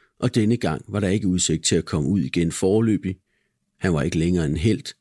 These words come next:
Tværtimod havde han vist sig som en katastrofe for alt, hvad han havde været i berøring med.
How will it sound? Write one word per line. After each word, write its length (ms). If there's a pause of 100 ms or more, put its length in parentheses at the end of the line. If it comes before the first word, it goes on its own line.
(260)
Tværtimod 540 (140)
havde 160
han 160
vist 220
sig 120
som 160
en 100
katastrofe 720
for 240
alt, 260
hvad 120
han 180
havde 200
været 120
i 40
berøring 500
med. 140